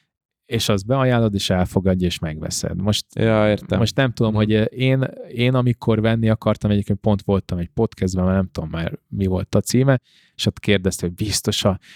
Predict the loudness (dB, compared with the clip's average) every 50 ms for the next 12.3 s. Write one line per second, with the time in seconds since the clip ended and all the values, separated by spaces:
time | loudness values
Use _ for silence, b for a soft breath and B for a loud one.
0 | B B B 0 2 2 2 2 2 0 0 0 2 2 0 0 0 0 0 0
1 | -2 -6 -6 -4 -4 -6 0 2 2 4 4 2 0 -2 -2 2 2 2 2 0
2 | 0 2 2 2 4 2 0 0 -2 -2 0 0 2 2 0 0 -2 0 0 0
3 | 0 2 0 0 2 2 2 2 0 -2 -4 -6 -4 -2 -2 0 0 0 -2 -2
4 | -2 -4 -4 -2 -2 -2 -2 -2 -2 -2 -4 -2 0 2 4 4 4 4 4 2
5 | 2 2 0 -4 -8 -8 -8 -10 -8 -8 -8 -8 -10 -16 -20 _ B B B B
6 | B B B B -2 0 0 0 0 0 0 2 2 2 2 2 0 0 0 -4
7 | -4 -2 0 0 0 0 0 -2 -2 -2 -4 -4 -4 _ -2 -2 -2 0 0 0
8 | 0 0 2 2 2 2 2 2 0 0 0 0 2 2 2 2 0 -2 0 0
9 | 0 0 0 0 2 0 2 2 2 2 0 0 -2 -2 -2 -2 -2 -2 -2 -2
10 | 0 0 -2 -4 -4 -2 -2 -2 -2 -2 -4 -2 -2 -2 -2 0 -2 -2 -2 -2
11 | -2 -2 -2 0 0 0 2 2 2 2 2 0 -2 B B B B B B B
12 | B B B -4 0 2